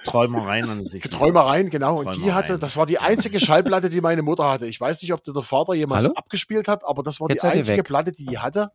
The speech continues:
Speaker 2: Da war noch irgendwo hinten vergraben, irgendwas von Frank Schöbel aus den, und Chris Dirk, so ein Doppelalbum war dahinter. Aber ansonsten, das war,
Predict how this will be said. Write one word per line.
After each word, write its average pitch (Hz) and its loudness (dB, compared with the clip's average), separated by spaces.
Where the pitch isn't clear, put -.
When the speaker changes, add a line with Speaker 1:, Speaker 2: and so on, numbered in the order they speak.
Speaker 2:
Da 127 2
war 120 4
noch 165 4
irgendwo 156 2
hinten 143 -2
vergraben, 135 2
irgendwas 147 -2
von 135 -4
Frank 110 -6
Schöbel 170 4
aus 135 0
den, 139 -2
und 135 -2
Chris - -4
Dirk, 156 4
so - 2
ein 123 0
Doppelalbum 165 0
war 147 4
dahinter. 156 2
Aber 107 2
ansonsten, 127 -2
das 139 -4
war, 135 2